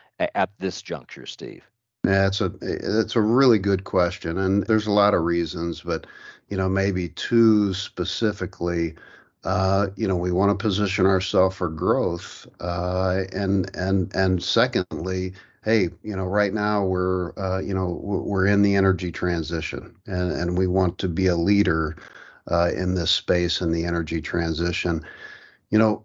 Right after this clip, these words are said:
Speaker 2: when, when I talk to customers, when I talk to our partners, like distribution partners, our Perkins distributors, or,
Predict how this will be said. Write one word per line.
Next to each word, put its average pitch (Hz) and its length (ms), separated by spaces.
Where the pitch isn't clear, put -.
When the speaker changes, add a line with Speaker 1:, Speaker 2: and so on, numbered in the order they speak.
Speaker 2:
when, 117 160
when 117 220
I 151 100
talk 151 300
to 120 100
customers, 127 1000
when 98 120
I 92 100
talk 110 300
to 104 100
our 87 160
partners, 113 800
like 78 180
distribution 95 760
partners, 101 560
our 82 120
Perkins 92 460
distributors, 101 920
or, 87 300